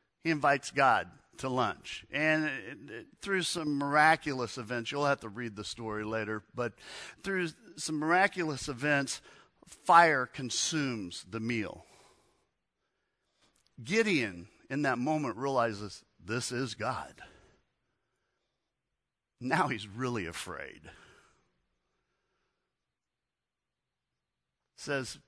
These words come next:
"But the Lord said to him," remember, Gideon's afraid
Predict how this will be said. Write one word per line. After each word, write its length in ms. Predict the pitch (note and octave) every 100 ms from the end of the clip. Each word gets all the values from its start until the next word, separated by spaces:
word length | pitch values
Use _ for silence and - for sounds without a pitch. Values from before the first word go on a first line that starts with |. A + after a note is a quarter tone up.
| -
"But 140 | C#3
the 80 | C#3
Lord 260 | C#3+ D#3 B2
said 380 | - D#3+ C#3+
to 60 | A#2+
him," 400 | A#2+ G#2+ F#2 G2 _ _ _ _ _ _ _ _ _ _ _ _ _ _ _ _ _ _ _ _ _ -
remember, 280 | C#3 C3+ G#2+
Gideon's 440 | A2+ B2 C3 A2
afraid 500 | G#2+ D#3 C3 F#2+